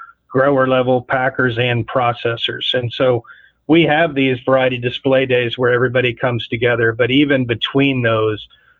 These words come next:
uh, there's a tremendous amount of interaction between N V D M C and the plant improvement team and the industry as a whole and the plant improvement team.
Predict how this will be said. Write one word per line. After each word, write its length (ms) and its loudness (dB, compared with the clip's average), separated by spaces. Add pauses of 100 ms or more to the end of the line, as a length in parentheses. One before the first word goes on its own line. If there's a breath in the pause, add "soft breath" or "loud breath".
(140 soft breath)
uh, 260 0
there's 220 0
a 80 0
tremendous 500 0
amount 240 2
of 60 2
interaction 640 2
between 800 -2
N 160 -2
V 120 4
D 220 2
M 140 0
C 240 -2
and 160 0
the 60 0
plant 320 -4
improvement 420 -4
team 280 -4
and 220 0
the 180 -2
industry 600 0 (400 soft breath)
as 220 -2
a 100 2
whole 320 2
and 160 2
the 60 -2
plant 320 -4
improvement 400 -6
team. 260 -10